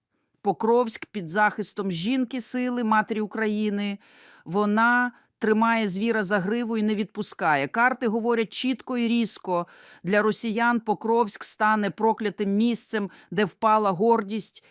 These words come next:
і кров задарма пролилась, а для наших — символом сили і незламності.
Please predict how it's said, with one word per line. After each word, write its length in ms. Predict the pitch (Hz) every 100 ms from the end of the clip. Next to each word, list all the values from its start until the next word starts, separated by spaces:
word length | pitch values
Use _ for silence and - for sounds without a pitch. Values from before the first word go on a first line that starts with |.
| _
і 100 | 190
кров 340 | - 208 226
задарма 540 | 175 196 175 185 196 185
пролилась, 600 | 185 190 170 135 110 -
а 120 | 175 185
для 200 | 196 196
наших — 420 | 226 233 220 -
символом 720 | - 240 240 214 214 208 196 - - -
сили 540 | - 240 247 240 226
і 180 | - 208
незламності. 1040 | 208 180 180 196 160 131 110 - - -